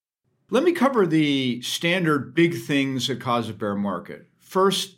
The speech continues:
an economic recession tied to excess.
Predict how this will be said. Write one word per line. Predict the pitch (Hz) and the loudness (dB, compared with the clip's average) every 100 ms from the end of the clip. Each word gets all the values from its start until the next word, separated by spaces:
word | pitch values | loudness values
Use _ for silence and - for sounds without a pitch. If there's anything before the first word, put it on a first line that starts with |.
| _ | _
an | 143 139 | -8 -4
economic | 160 160 135 127 127 120 | -4 -2 -2 0 -2 -6
recession | 104 104 156 135 131 127 120 | -8 -6 -2 -4 -2 -2 -2
tied | 123 117 110 | -2 -4 -4
to | - | -8
excess. | 110 107 - - - - | -10 -10 -12 -14 -16 -16